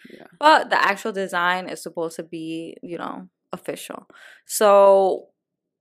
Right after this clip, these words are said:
Speaker 2: if you haven't done so already, go ahead and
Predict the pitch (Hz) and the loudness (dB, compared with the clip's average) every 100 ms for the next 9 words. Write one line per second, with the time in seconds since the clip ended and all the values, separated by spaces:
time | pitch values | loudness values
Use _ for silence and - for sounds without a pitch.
0 | _ _ - 196 196 190 226 240 262 233 | _ _ -10 -8 -6 -8 -4 -4 -4 -10
1 | 196 214 208 208 196 185 165 170 185 165 | -10 -10 -8 -8 -6 -6 -8 -12 -12 -16
2 | 151 170 185 185 180 170 170 170 175 170 | -12 -10 -10 -12 -12 -10 -10 -12 -12 -12
3 | 165 160 160 | -10 -12 -14